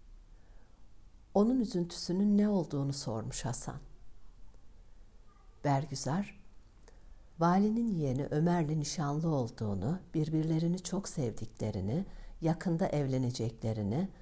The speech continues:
buraya kendi isteğiyle gelmediğini söylemiş. Hasan, gönlünün ve gözünün çok sevdiği Güldane'den başkasını görmediğini söyleyince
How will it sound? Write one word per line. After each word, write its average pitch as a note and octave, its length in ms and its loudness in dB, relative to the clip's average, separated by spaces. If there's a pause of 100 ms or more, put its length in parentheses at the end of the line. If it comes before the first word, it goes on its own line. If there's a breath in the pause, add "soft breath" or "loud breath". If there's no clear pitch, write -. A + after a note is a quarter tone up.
(460 loud breath)
buraya D#3+ 340 2
kendi C#3+ 460 -2
isteğiyle E3 540 0
gelmediğini B2 720 0
söylemiş. - 720 -6 (2500 soft breath)
Hasan, D3 540 0 (720 soft breath)
gönlünün F#3+ 580 4
ve D3 80 2
gözünün B2+ 640 0 (380 loud breath)
çok - 260 0
sevdiği B2+ 560 -2
Güldane'den D3+ 760 0
başkasını C3+ 600 -2
görmediğini B2+ 880 0
söyleyince C3 920 0